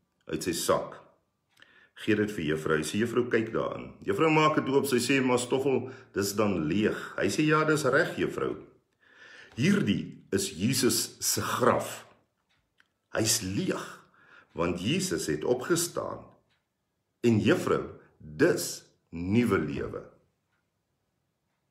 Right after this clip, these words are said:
Nodeloos om te sê, "Juffrou, met trane in haar oë, het vir Stoffeltjie styf teen haar vasgedruk." Twee groot goed gebeur op daai oomblik,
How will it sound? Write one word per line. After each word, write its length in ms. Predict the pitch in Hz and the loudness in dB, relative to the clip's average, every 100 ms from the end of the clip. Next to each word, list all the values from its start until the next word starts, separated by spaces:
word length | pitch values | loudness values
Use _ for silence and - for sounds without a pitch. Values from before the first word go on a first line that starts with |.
| _ _ _ _ _ _ - | _ _ _ _ _ _ 2
Nodeloos 540 | 165 226 226 214 208 | 6 6 8 6 8
om 160 | 190 175 | 6 6
te 140 | 151 | 4
sê, 160 | - 147 135 101 | 6 4 6 6
"Juffrou, 720 | 175 202 101 92 90 - - - - _ | 4 4 2 2 2 -6 -14 -20 -20 _
met 260 | 117 151 165 | 4 6 6
trane 400 | 214 214 208 190 | 6 6 6 6
in 100 | 170 | 6
haar 220 | 147 139 | 4 4
oë, 220 | 156 156 131 | 4 4 4
het 80 | - | 2
vir 100 | 113 | -2
Stoffeltjie 540 | - 139 127 117 110 | -2 0 0 -2 -4
styf 340 | - 107 104 | -2 -2 -2
teen 160 | 104 95 | -4 -2
haar 160 | 85 82 | -2 -2
vasgedruk." 760 | 98 - - - 62 57 - - _ _ _ _ _ _ _ - - - - | -4 -4 -6 -10 -8 -12 -14 -20 _ _ _ _ _ _ _ -20 -20 -10 2
Twee 160 | 196 | 4
groot 420 | - - 165 170 | 4 2 4 4
goed 200 | - 151 | 4 2
gebeur 320 | - 123 101 98 | 2 2 4 4
op 120 | 80 | 4
daai 220 | 76 82 | 4 4
oomblik, 460 | 85 78 80 76 | 0 -2 -4 -6